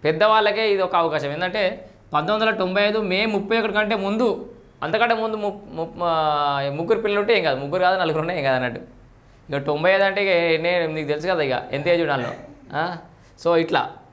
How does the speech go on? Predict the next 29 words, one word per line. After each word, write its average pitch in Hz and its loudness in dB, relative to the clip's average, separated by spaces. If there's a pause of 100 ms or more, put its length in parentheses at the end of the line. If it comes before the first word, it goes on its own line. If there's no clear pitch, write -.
(920)
కానీ 202 4
పంతొమ్మిది 233 0
వందల 220 -4
తొంభై 220 2
ఐదు 233 4
జూన్ 214 2
ఒకటి 220 2
నుంచి 214 -6
ముగ్గురు 196 0
లేదా 208 4
అంతకంటే 196 0
ఎక్కువ 202 -4
మంది 196 -2
పిల్లలు 180 0
ఉన్నవారు 185 2
అనర్హులు. 156 0 (280)
ఇది 226 -2
సీనియర్స్ని 226 -2
ఎంకరేజ్ 220 -2
చేసినట్టు, 214 0
అంటే 165 -2 (260)
ఇక 131 0
మన 127 -4
కొత్త 147 -2
రక్తాన్ని 214 2
ఎంకరేజ్ 214 -2
చేసినట్టు 202 -4
ఎట్లయితుంది 202 -2
ఇది? 208 -6